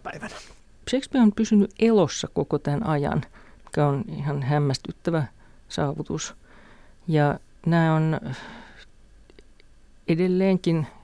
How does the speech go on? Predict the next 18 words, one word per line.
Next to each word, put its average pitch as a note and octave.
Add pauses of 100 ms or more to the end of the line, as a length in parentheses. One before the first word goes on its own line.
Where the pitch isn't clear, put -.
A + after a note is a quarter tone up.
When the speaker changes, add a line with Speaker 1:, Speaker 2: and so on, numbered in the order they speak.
(300)
Speaker 2:
aika E3+
paljon D#3
esitettyjä, D3+ (200)
niin F#3+
kuin D3+
jossain D3+
päin D3
maailmaa C#3+
esitetään C#3+
Shakespearea F3
koko F3
ajan. F3 (1000)
Ja D3 (420)
ne D#3+
on D#3 (220)
kovin E3+
muuntautumiskykyisiä D3 (680)
näytelmiä. C#3